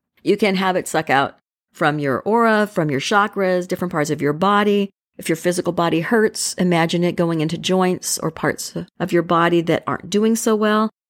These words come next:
and get rid of that negative energy that way. Well, you can also use a broom if you don't want the vacuum visualization, but these can be wielded by your higher self, your guardian angel, or your guides,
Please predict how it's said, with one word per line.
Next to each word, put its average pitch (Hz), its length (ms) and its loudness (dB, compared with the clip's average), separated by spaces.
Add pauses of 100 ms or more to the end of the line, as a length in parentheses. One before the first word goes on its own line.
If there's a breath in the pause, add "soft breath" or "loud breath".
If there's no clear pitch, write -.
(180)
and 208 180 2
get - 160 -2
rid 285 120 0
of 269 100 2
that 226 160 0
negative 175 340 0
energy 151 340 -4
that 120 340 -4
way. - 280 -10 (640)
Well, 214 320 -2
you - 80 -8
can 262 120 2
also 247 200 0
use 180 160 0
a 147 40 2
broom 156 380 2
if 180 140 -4
you 160 80 4
don't 160 220 0
want 147 200 -2 (520)
the - 80 -2
vacuum 156 600 -2
visualization, 139 760 -2 (680)
but 208 160 -2
these 294 340 2
can 240 240 -2
be 196 140 0
wielded 190 640 2
by 175 240 -2
your 151 160 -2
higher 147 320 -4
self, 214 560 0
your 143 80 -6
guardian 147 400 -4
angel, 196 580 0
or 160 120 -4
your 107 120 -4
guides, 180 600 0